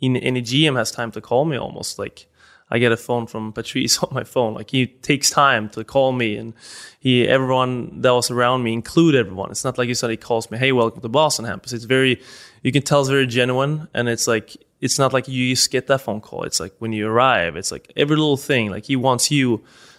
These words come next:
to make it easy to come over to the new team, and, like, he's so aware of all those little things and to make sure that everyone's happy and satisfied. And you can tell that he does it from a genuine way, which is, I think it's very special. And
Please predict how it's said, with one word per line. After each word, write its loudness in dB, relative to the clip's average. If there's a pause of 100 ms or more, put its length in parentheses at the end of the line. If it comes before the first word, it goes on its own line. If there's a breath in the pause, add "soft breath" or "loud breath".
(100)
to -8
make 0
it -4
easy 0
to -10
come -4
over -2
to -12
the -4
new -4
team, -4
and, -4
like, -6
he's 0
so 4
aware 4
of 0
all 0
those -4
little 0
things -4
and -8 (360 loud breath)
to -4
make 2
sure 0
that 4
everyone's 0 (120)
happy -2
and -4
satisfied. 0
And -6 (520 loud breath)
you 0
can 2
tell 2
that 2
he 2
does 2
it -8 (140)
from -6
a 0
genuine -2
way, 0
which -10
is, -4
I -4
think -8
it's -8
very 0
special. 0
And -8